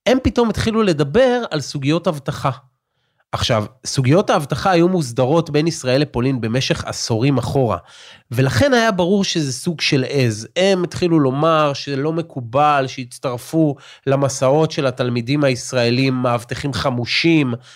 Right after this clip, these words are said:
על אדמת פולין, שזה סוג של פגיעה אפילו בריבונות הפולנית,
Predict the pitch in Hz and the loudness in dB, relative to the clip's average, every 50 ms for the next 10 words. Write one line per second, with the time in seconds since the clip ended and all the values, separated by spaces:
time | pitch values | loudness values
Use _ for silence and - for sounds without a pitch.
0 | - - _ - 127 127 127 120 117 135 135 131 127 - - - 123 123 131 147 | -20 -16 _ -2 0 0 0 0 0 0 0 0 -2 -2 -6 -4 0 2 4 4
1 | 165 160 151 139 127 120 - 131 127 120 - - 147 - - 156 139 120 110 123 | 4 4 4 2 -2 -4 -6 -8 -8 -8 -8 -10 -10 -6 -4 -4 -4 -4 -4 -4
2 | 117 131 143 143 139 135 - - 151 139 135 127 131 123 127 135 127 117 123 131 | 0 2 2 4 2 2 0 0 0 0 0 0 0 0 0 0 -2 -2 -2 -2
3 | 127 139 165 196 196 175 165 - _ _ - - - - - - 139 135 - 165 | 0 2 2 2 2 2 0 -6 _ _ -20 -20 -20 -12 -4 -2 -2 0 2 2
4 | 165 156 151 147 147 143 139 135 139 - | 4 4 4 2 2 0 0 -2 -4 -10